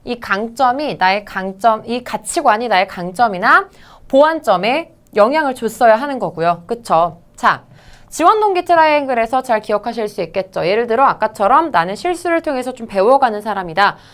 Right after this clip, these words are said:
나는 나보다는 남들이 보기 쉬운 자료를 만들어내는 게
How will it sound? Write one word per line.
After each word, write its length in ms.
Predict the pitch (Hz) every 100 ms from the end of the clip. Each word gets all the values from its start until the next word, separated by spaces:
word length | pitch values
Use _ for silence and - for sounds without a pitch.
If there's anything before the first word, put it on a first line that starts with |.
| - -
나는 440 | 185 226 339 403 - _ _
나보다는 680 | - 185 277 349 285 285 294
남들이 500 | 156 165 277 339 320
보기 220 | 254 220
쉬운 380 | 233 - 381 381
자료를 340 | 277 190 208 214
만들어내는 540 | 156 196 247 226 202
게 260 | 208 202